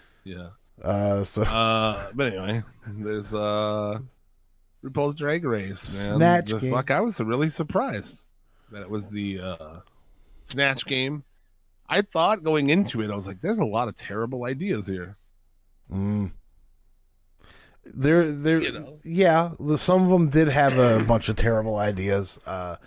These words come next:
Speaker 2: the, the Golden Tooth Fairy, uh, at, like, from, from the, from the onset, it seems like it can be a good idea because you can put all, you know what I mean? You can go anywhere,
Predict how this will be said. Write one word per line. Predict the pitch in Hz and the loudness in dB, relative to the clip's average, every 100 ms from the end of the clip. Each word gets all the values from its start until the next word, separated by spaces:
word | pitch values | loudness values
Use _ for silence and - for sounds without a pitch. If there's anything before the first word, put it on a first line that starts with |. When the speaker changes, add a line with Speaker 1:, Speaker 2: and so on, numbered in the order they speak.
| - - - - - | -20 -20 -20 -8 2
Speaker 2:
the, | 120 113 113 | 4 4 4
the | 117 | 0
Golden | 113 - 131 147 156 147 147 147 147 143 143 131 | -2 2 6 6 6 4 2 0 -2 -4 -6 -10
Tooth | - 143 147 | -4 -2 -2
Fairy, | - - 135 139 143 151 - _ _ _ _ _ _ _ - | -2 2 4 6 4 0 -8 _ _ _ _ _ _ _ -4
uh, | 110 107 101 85 69 _ _ _ | -2 0 -2 -4 -12 _ _ _
at, | - 151 - _ - | 0 0 -2 _ -2
like, | 160 156 - | 2 2 -2
from, | - 202 196 | 0 2 2
from | 143 208 214 | 2 2 4
the, | 202 190 131 113 | 6 6 6 2
from | - - 165 | -4 -6 0
the | 165 139 - | 2 2 4
onset, | 127 139 143 - 92 80 - - _ - | 4 4 2 -2 -2 -2 -8 -20 _ -14
it | 110 | -12
seems | - 127 113 107 | -4 0 0 2
like | 110 98 | 0 -2
it | 104 - | -6 -2
can | 113 113 | -2 0
be | 120 | 2
a | 120 | 2
good | 117 120 | 2 2
idea | 120 120 123 120 | 4 2 2 0
because | 117 104 104 98 | 0 -2 -4 -4
you | 101 | -6
can | 92 | -4
put | 90 101 - | -4 -4 -4
all, | 78 95 98 98 98 95 92 - _ _ _ _ _ _ _ | -2 0 2 2 2 0 -2 -8 _ _ _ _ _ _ _
you | - | 0
know | 113 | 2
what | |
I | |
mean? | 120 120 | 4 2
You | |
can | 110 117 | 0 2
go | 117 107 | 4 4
anywhere, | 104 117 117 123 147 165 | 4 2 4 4 2 -4